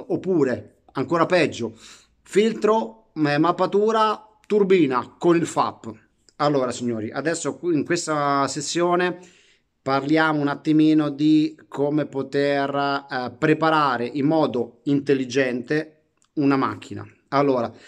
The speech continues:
la prima cosa da fare, a parte il soft tuning, quindi un filtro a pannello sportivo e una mappatura, la prima cosa è iniziare a liberare lo scarico, maggiorare lo scarico, perché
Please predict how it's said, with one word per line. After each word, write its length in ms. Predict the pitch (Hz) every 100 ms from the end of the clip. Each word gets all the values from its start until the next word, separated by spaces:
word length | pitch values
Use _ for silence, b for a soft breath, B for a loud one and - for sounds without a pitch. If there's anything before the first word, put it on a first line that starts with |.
| B B B
la 140 | 123
prima 260 | 160 180 180
cosa 240 | 160 156
da 100 | 156
fare, 480 | 147 156 151 127 - -
a 120 | 123
parte 380 | - 151 151 135
il 100 | -
soft 240 | 135 -
tuning, 600 | 156 147 127 117 117 -
quindi 340 | 139 139 123 113
un 140 | 113
filtro 340 | - 147 -
a 40 | 143
pannello 360 | 139 139 139
sportivo 800 | 135 135 131 - 143 127 113 113
e 200 | 117 123
una 360 | 120 120 117 117
mappatura, 760 | 123 127 170 165 123 123 143 b b b b b b
la 180 | - 139
prima 300 | 143 156 -
cosa 420 | 156 151 151 143
è 60 | 143
iniziare 640 | 139 135 143 - 143 139
a 100 | 135
liberare 600 | 131 151 160 143 139 135 123
lo 100 | 117
scarico, 800 | - 131 135 139 139 175 175 -
maggiorare 1120 | 110 135 175 254 214 117 151 156 147 143 127
lo 120 | 120
scarico, 720 | - 135 113 113 117 147 190
perché 640 | 190 - 160 - 151 127